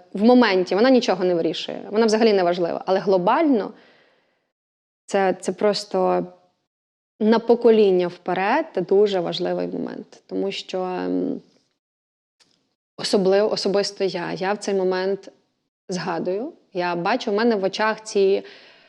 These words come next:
холодні сині руки, які десь я колись на світлинах побачила, ті закам'янілі обличчя.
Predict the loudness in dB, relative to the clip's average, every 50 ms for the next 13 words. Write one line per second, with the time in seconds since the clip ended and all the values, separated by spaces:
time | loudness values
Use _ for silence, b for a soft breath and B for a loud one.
0 | B B B B B B B B _ _ _ _ _ -4 2 4 6 6 6 6
1 | 4 4 2 2 4 4 6 6 6 6 6 4 4 4 4 4 4 6 4 4
2 | 4 4 0 2 0 0 0 0 0 2 2 2 2 0 -2 -4 -4 -4 -6 -4
3 | -2 0 0 0 -2 -4 -6 -6 -4 -4 -2 -2 -4 -4 -4 -4 -4 -4 -4 -4
4 | -2 0 2 4 6 6 6 8 8 8 6 6 4 2 2 0 2 2 4 4
5 | 6 6 6 6 6 6 4 4 6 6 6 8 6 6 4 2 -4 -6 -6 -6
6 | -6 -6